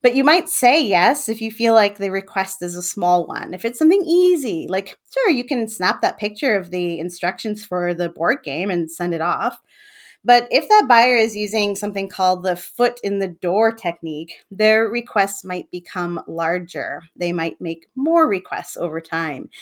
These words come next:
And they might expect you to comply because their request is similar to the first one,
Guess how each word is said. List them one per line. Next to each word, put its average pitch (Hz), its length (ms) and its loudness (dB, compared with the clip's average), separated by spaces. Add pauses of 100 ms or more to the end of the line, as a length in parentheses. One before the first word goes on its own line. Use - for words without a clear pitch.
(280)
And 254 100 4
they 254 80 4
might 254 200 4
expect 214 480 -2
you 262 80 0
to 285 100 2
comply 214 680 0
because 269 440 -2
their 294 100 0
request 269 480 -4
is 208 180 -10
similar 226 580 0
to 190 140 -12
the 175 120 -6
first 165 400 -6
one, 170 300 -2